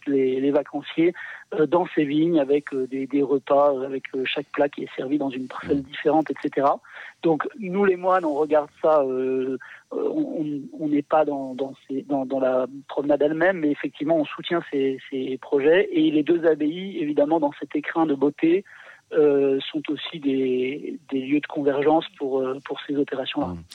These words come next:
Speaker 2: Et le look de vos boute-, bouteilles, elles sont très belles, vos bouteilles. Donc ça veut dire qu'on peut être religieux et marketing en même temps. C'est pas incompatible.
Speaker 1: Alors c'est, c'est, c'est plus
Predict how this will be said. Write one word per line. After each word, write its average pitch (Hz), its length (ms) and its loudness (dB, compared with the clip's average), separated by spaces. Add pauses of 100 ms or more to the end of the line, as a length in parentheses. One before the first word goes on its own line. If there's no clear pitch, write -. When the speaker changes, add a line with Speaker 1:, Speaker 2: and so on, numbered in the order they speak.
(220)
Speaker 2:
Et 175 100 2
le 170 120 4
look 180 220 -2
de 147 80 -2
vos 147 100 0
boute-, 143 240 -4
bouteilles, 143 400 0 (140)
elles 143 140 -4
sont 202 160 -6
très - 180 -2
belles, 143 200 2
vos 117 80 0
bouteilles. 101 300 -4
Donc 117 140 -6
ça 131 100 -2
veut 131 60 0
dire 139 160 0
qu'on 127 120 -4
peut 131 120 -2
être 123 200 -2
religieux 151 540 0
et 180 60 2
marketing 139 420 -2
en 95 40 -4
même 95 120 -4
temps. 87 180 -4
C'est - 120 -10
pas 123 120 0
incompatible. 98 580 -4 (100)
Speaker 1:
Alors 196 400 4
c'est, 175 260 4 (120)
c'est, 180 300 4
c'est 175 120 0
plus 208 220 -6